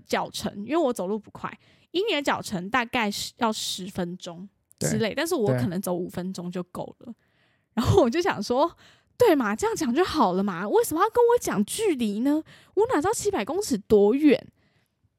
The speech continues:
Speaker 1: 然后或者是他会，还有一个是跟我讲说什么？
Speaker 2: 你知道为什么要直接讲距离吗？
Speaker 1: 不知道。
Speaker 2: 因为每个人的脚程不一样，但是距离是实的，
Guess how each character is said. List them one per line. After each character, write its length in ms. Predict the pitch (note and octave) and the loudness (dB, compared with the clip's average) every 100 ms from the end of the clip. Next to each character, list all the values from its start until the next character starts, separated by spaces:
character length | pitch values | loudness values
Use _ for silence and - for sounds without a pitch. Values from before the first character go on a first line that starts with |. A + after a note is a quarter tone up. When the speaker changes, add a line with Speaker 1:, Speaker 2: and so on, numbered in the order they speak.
| - | -8
Speaker 1:
然 120 | G#3+ | -4
后 120 | D4 | 0
或 140 | F#4 G4+ | 2 2
者 120 | B3 | 2
是 140 | A#3 | 0
他 120 | D#4+ D4+ | -2 0
会， 200 | D#4+ C#4 | -2 -2
还 160 | A#3 A3 | -4 0
有 80 | C4+ | 2
一 60 | G#3 | 0
个 100 | G#3 | -4
是 140 | C#4 | -8
跟 120 | B3 | -8
我 80 | A3 | -8
讲 160 | A3 G3 | -8 -10
说 140 | F3+ | -10
什 120 | F#3 | -10
么？ 200 | D#3 G#3+ _ _ _ | -14 -20 _ _ _
Speaker 2:
你 260 | - D3+ D#3+ | -2 0 2
知 80 | D#3 | 6
道 60 | G3 | 6
为 140 | G#3 | 6
什 80 | E3+ | 4
么 100 | B2 | 4
要 60 | |
直 140 | C#3+ C#3 | 2 2
接 80 | C3 | 0
讲 180 | A#2 | 0
距 160 | G#2 C3+ | 0 0
离 160 | B2 B2 | 0 -4
吗？ 220 | - A#2+ _ | -8 -10 _
Speaker 1:
不 80 | - | -6
知 200 | - C#3+ - | -4 -10 -12
道。 100 | - | 0
Speaker 2:
因 60 | G3+ | 4
为 60 | G#3+ | 4
每 200 | F#3+ C3 | 4 2
个 100 | C3 | 2
人 80 | |
的 80 | A#2+ | 2
脚 220 | B2+ A#2+ | 2 0
程 180 | G#2 G#2+ G#2+ | -2 -4 0
不 160 | C3+ | 2
一 60 | B2 | 2
样， 220 | A2+ G2+ B2 | 0 -2 2
但 100 | D#3+ | 2
是 80 | |
距 180 | E3 - | 4 4
离 100 | B2+ A#2+ | 2 2
是 120 | B2+ | 0
实 360 | D3+ - - F#2+ | -2 -4 -8 -10
的， 200 | - | -12